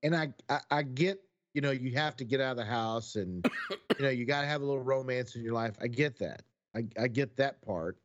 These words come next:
Speaker 2: Right.
Speaker 1: But that's not what it turned out to be.
Speaker 2: Right.
Speaker 1: You know?
Speaker 2: Right.
Speaker 1: You go out on Valentine's Day night to go to a, a halfway decent restaurant to have dinner,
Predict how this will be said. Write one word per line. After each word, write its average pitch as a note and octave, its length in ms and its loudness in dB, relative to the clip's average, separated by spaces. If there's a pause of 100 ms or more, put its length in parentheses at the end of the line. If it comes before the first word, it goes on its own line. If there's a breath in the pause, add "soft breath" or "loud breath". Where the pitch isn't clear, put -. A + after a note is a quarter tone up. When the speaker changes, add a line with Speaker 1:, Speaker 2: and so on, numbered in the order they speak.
(160)
Speaker 2:
Right. A2 240 4
Speaker 1:
But - 100 -16 (840)
that's C#3 260 0
not D3 300 0
what C3+ 180 0
it B2 160 -4
turned C3 400 -2
out B2+ 260 -2
to B2 80 -4
be. G#2+ 480 0 (160)
Speaker 2:
Right. G#2 220 -2
Speaker 1:
You G#2 80 -2
know? F#2+ 280 -2 (280)
Speaker 2:
Right. B2+ 160 -4 (200)
Speaker 1:
You F#3 100 6
go F#3+ 160 4
out E3 140 2
on D3 140 -2
Valentine's C#3 580 0
Day C3 200 2
night B2 300 -2
to B2 80 -6
go B2+ 180 2
to A#2 240 0 (120)
a, A2 100 0 (180)
a G#2+ 140 -2
halfway C3 420 2
decent A#2+ 400 -2
restaurant A#2+ 560 0
to G#2 60 -4
have A2 240 0
dinner, B2 360 0